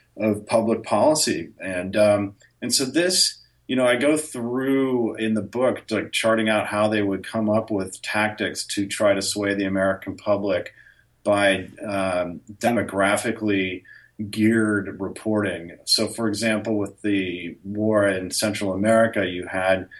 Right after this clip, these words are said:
stories about the Sandinistas being anti-Catholic that were geared at the Catholic, uh, press. You had stories trying to claim that the, uh, junta, uh, in Managua was, you know, made up of anti-Semites, and this was geared at, like, the Jewish American public. So all those,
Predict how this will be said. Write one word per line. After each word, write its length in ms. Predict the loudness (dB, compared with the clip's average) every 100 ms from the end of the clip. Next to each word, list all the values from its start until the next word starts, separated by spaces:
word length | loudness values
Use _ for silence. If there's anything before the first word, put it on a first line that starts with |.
| -20 _
stories 540 | -6 0 2 4 2 0
about 300 | 2 2 2
the 80 | -2
Sandinistas 880 | -2 0 -2 -4 -4 -4 -4 -4
being 240 | -4 -4 -2
anti-Catholic 880 | -2 0 0 0 2 2 2 -2 -4
that 160 | -8
were 140 | -8 -8
geared 360 | -4 -4 -4
at 120 | -6 -8
the 100 | -10
Catholic, 720 | -2 0 0 0 -2 -2 -10 -20 -20 _ _
uh, 220 | -2 -2 -2
press. 480 | 0 2 4 2
You 80 | 0
had 220 | 0 0
stories 500 | -2 -2 0 0 0
trying 300 | -2 -2 -2
to 60 | -4
claim 400 | -4 -2 -2 -2
that 280 | -4 -6 -4
the, 440 | -4 -2 -2 2
uh, 200 | 4 4 4
junta, 580 | 2 2 4 6 6 2 -8 -20 -12 0
uh, 400 | 2 4 4 2
in 140 | -2 -2
Managua 640 | 0 2 2 4 2 2
was, 240 | 2 0 -2 -4
you 140 | -4
know, 120 | -4 -2
made 220 | 0 2
up 140 | 0
of 120 | -2
anti-Semites, 1000 | 0 0 2 2 2 2 2 2 0 -2 -6
and 100 | -6
this 160 | -8
was 140 | -10 -8
geared 360 | -4 -2 -2
at, 160 | -6 -4
like, 200 | -4 -6
the 80 | -4
Jewish 400 | 2 2 2 0
American 420 | -2 -2 -4 -4
public. 380 | 0 0 -2 0
So 240 | 4 6
all 320 | 6 6 6
those, 340 | 6 4 2